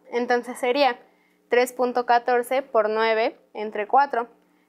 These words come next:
que nos da un total de veintiocho punto veintiséis entre cuatro,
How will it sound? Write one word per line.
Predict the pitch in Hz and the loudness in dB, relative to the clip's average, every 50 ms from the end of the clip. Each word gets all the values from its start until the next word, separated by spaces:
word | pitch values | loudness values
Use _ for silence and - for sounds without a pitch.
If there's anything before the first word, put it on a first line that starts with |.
| _ _ | _ _
que | - 240 | -2 0
nos | 233 233 226 226 | 0 0 0 2
da | 233 233 233 | 2 2 2
un | 240 247 | 0 0
total | 240 269 269 - 277 262 269 311 269 - | 0 0 2 2 2 2 2 2 0 -2
de | 233 233 | -2 -2
veintiocho | 226 220 220 226 220 240 240 240 302 302 254 | -2 -2 -6 -4 -2 -2 -2 -2 -2 -4 -4
punto | 269 269 262 285 277 | -2 -2 0 0 2
veintiséis | 254 233 226 220 208 - - 233 233 247 247 - - | 0 0 -2 -6 -8 -4 -2 0 0 -2 -2 -6 -8
entre | - 226 233 240 - 233 233 233 | -6 -6 -4 -4 -2 -4 -2 2
cuatro, | - 285 311 302 - 254 262 | 4 2 4 4 2 0 0